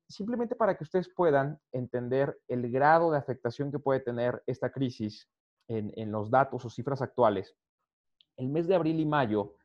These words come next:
fue letal para las exportaciones mexicanas al caer un cuarenta por ciento. Esta cifra representó la caída más pronunciada en toda la historia de nuestro país, desde que, desde que se tiene registro. Eh,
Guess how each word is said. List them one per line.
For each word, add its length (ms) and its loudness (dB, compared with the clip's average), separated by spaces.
fue 220 2
letal 640 4
para 140 0
las 160 -6
exportaciones 640 -4
mexicanas 480 -6
al 140 -4
caer 180 -2
un 140 -4
cuarenta 500 -2
por 160 -4
ciento. 400 -10
Esta 240 -4
cifra 440 -4
representó 480 -2
la 160 2
caída 280 2
más 180 0
pronunciada 800 0
en 220 -2
toda 480 2
la 140 -2
historia 580 -2
de 120 -4
nuestro 340 -6
país, 320 -4
desde 220 -8
que, 180 -4
desde 220 -2
que 80 -8
se 80 -10
tiene 240 -4
registro. 500 -6
Eh, 280 2